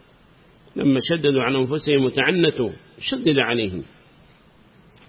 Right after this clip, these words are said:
وهذه أمة مرحومة. قال رحمه الله:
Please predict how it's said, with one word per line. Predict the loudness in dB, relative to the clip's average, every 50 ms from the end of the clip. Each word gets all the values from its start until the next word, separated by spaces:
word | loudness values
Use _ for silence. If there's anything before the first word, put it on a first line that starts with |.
| -20 -20 -20 -14
وهذه | -6 -2 0 2 2 2 4 4 4 4 2
أمة | 2 2 2 2
مرحومة. | 2 2 0 0 0 0 0 0 -2 -6 -10 -18 -20 -20 -20 -20 -20 -20 -20 _ _ _ _ _ _ -20 -20 _ _ _ _ -20 -20 -20 -20 -20 -20 _ -4 2
قال | 4 6 8 8 8 8 8 8
رحمه | 6 6 6 6 6 6 6 6
الله: | 6 6 6 6 4 2 2 -2